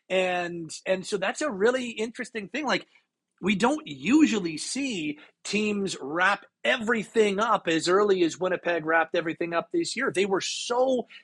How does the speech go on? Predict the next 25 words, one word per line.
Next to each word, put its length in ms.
head 360
and 180
shoulders 540
above 380
the 100
rest 340
of 160
the 80
pack 420
this 240
year 280
that 240
they 160
had 280
that 180
luxury. 580
And 400
it's 220
always 380
a 80
really 460
interesting 920
balance 520
as 140
to, 260